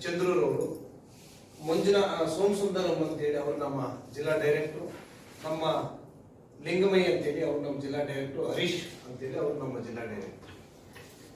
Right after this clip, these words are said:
ನಮ್ಮ ಈ ಪತ್ರಿಕಾಗೋಷ್ಠಿ ಮುದ್ದೆ-, ಮುಖ್ಯ ಉದ್ದೇಶ ಏನಂದ್ರೆ, ಇಡೀ ರಾಜ್ಯದಲ್ಲಿ ಮುನ್ನೂರ ಹದಿನಾರು ಮುನ್ಸಿಪಾಲಿಟಿನಲ್ಲಿ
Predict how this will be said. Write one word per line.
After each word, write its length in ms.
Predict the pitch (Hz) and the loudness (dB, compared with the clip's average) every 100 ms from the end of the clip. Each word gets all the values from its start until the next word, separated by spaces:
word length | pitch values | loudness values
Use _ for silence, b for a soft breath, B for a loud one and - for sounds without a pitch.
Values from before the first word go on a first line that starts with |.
| - | -4
ನಮ್ಮ 220 | 160 175 170 170 170 - 165 | 0 4 6 4 2 -4 -4
ಈ 40 | 175 | -2
ಪತ್ರಿಕಾಗೋಷ್ಠಿ 680 | 185 202 202 196 185 185 | 0 0 4 4 4 2
ಮುದ್ದೆ-, 440 | 175 165 - 165 175 | 0 0 -2 -4 -6
ಮುಖ್ಯ 200 | 170 202 | 0 2
ಉದ್ದೇಶ 420 | 180 185 180 170 | 4 6 6 6
ಏನಂದ್ರೆ, 680 | 160 160 143 180 - - - - - - - - - - - - - - - - - - 180 | 4 4 2 0 -2 -6 -10 -18 -20 -20 -20 -20 -20 -20 -20 -20 -20 -20 -20 -20 -20 -6 2
ಇಡೀ 140 | 220 | 4
ರಾಜ್ಯದಲ್ಲಿ 720 | 202 190 185 165 160 - - - - - | 8 6 6 4 4 2 -2 -8 -14 -12
ಮುನ್ನೂರ 300 | 165 185 202 | -2 4 6
ಹದಿನಾರು 380 | 185 165 180 165 | 6 6 6 6
ಮುನ್ಸಿಪಾಲಿಟಿನಲ್ಲಿ 1040 | 160 160 160 156 143 135 135 123 - - | 2 2 0 0 -2 -2 -2 -4 -6 -14